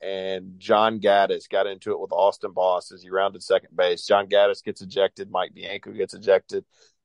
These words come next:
Um, and from that moment forward, Ole Miss decided to play good baseball for the most part. Maybe, maybe that's what got them together. I don't know. Um,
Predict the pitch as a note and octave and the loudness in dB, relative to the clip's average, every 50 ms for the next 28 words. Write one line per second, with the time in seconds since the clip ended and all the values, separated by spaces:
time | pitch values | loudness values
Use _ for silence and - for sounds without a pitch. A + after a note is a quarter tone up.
0 | _ - G#2+ A2 A2+ A2+ A2 G#2+ G#2+ G#2 G2+ - - _ _ - G#2 A2 A2+ - | _ 4 6 6 8 6 6 4 2 -2 -6 -14 -20 _ _ -10 -10 -10 -10 -14
1 | _ - - C3+ C#3+ C3 - - - F#3 F#3+ - C#4+ C#4 - - - - D4+ D#4 | _ -4 -2 -2 2 4 4 4 4 4 2 2 2 2 -2 -4 -2 0 0 2
2 | C4+ D#3 C3 B2+ C#3+ C#3+ D3+ E3 - - - _ - C#3 - E3+ D#3 D#3+ D#3+ D#3+ | 2 4 4 4 2 2 0 -6 -8 -10 -16 _ -18 -6 0 2 2 2 2 -2
3 | D#3 - E3 D#3 - E3 D#3 - D3+ D#3 D#3+ - _ G2 F#2 F#2+ - - F#2 F#2 | -2 0 0 0 0 -2 -2 -2 0 -2 -2 -2 _ -4 -4 -4 -4 -6 -6 -6
4 | F#2 F2+ E2+ - _ - F#2+ F2 D#2+ - _ _ - - B2 D#3 C4+ B3 F#3+ - | -6 -8 -10 -10 _ 0 0 0 0 -2 _ _ -2 0 0 0 0 -2 -8 -2
5 | _ C#3 E3+ F#3 F3 E3+ F3 E3+ - - A2+ - F#2+ G2 F#2+ F#2 F2+ E2 E2+ F2 | _ 4 6 6 8 8 6 4 4 0 -4 -2 0 0 0 0 -2 -8 -6 -4
6 | F2 D#2 D#2+ - - _ _ - A2 A2+ G#2+ E2 D2+ - _ _ _ _ _ _ | -4 -4 -4 -8 -14 _ _ 0 2 2 2 0 -2 -8 _ _ _ _ _ _
7 | _ _ _ - A#2 A#2+ B2 A#2+ A#2 A2+ G#2+ G#2 | _ _ _ 2 6 6 6 6 6 4 0 -4